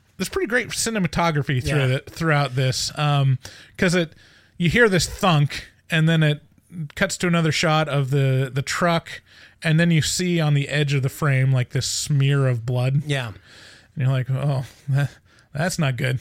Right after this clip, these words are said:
Speaker 2: Yeah.
Speaker 1: And then it pans back, and there's a dead,
Speaker 2: schmear.
Speaker 1: a dead deer,
Speaker 2: He's like
Speaker 1: which actually doesn't make that much sense in terms of, like, smearing.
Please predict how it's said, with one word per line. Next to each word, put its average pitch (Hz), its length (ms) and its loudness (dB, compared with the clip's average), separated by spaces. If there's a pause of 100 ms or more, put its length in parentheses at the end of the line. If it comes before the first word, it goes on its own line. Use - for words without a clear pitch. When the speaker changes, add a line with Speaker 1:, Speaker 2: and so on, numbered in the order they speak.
Speaker 2:
Yeah. 147 260 0 (280)
Speaker 1:
And 156 180 -4
then 147 100 2
it 143 200 -4
pans 147 280 0
back, 127 280 -2
and 131 100 0
there's 123 180 0
a 123 60 -4
dead, 127 240 0
Speaker 2:
schmear. 151 380 -2 (120)
Speaker 1:
a 147 100 0
dead 131 360 -2
deer, 131 480 -2 (480)
Speaker 2:
He's 143 200 -10
like 143 80 -2
Speaker 1:
which - 120 -2
actually 277 280 0
doesn't 175 240 2
make 165 180 0
that 151 200 0
much 156 200 0
sense 151 240 0
in 143 80 2
terms 147 320 2
of, 127 100 -2
like, 120 180 -4
smearing. 160 520 0